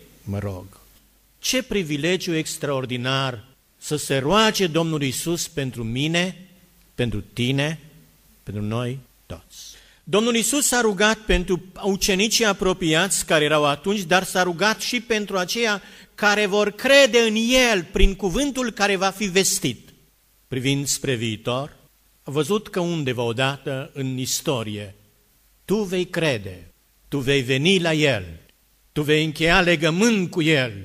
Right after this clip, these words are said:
tu vei intra în familia Lui.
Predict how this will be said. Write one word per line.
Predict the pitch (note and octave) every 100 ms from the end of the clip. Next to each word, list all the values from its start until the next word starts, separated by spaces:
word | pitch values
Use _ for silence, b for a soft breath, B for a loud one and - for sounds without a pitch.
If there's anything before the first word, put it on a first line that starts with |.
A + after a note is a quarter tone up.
| - b b b
tu | F#3
vei | E3+ F#3 E3+
intra | E3+ G3 B3+
în | B3 A3+
familia | - G3 G#3 A3 G3 F3+
Lui. | F#3 F3+ C#3 G2+